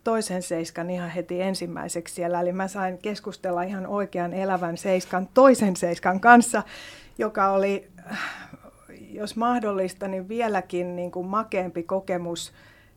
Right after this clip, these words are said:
koska meillähän oli ihan älyttömän paljon yhteistä. Me ajateltiin asioista ihan samalla tavalla, ja hän oli sa-, hänen oli samantyyppisiä haasteita kuin mulla.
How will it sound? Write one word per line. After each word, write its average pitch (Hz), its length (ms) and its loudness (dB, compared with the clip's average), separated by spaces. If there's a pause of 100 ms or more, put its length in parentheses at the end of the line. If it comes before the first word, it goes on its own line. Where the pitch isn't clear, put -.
(500)
koska 196 380 -4
meillähän 202 500 -4
oli 202 160 -8
ihan 214 180 -8
älyttömän 180 480 -10
paljon 175 340 -8
yhteistä. 175 640 -10
Me 185 180 -10
ajateltiin 175 720 -4
asioista 170 500 -10
ihan 180 160 -10
samalla 165 440 -10
tavalla, 139 440 -14
ja 160 80 -12
hän 214 240 -8
oli 185 160 -2
sa-, 185 200 -10
hänen 226 300 -4
oli 175 160 -4
samantyyppisiä 165 840 -8
haasteita 185 640 -8
kuin 180 180 -14
mulla. 254 400 4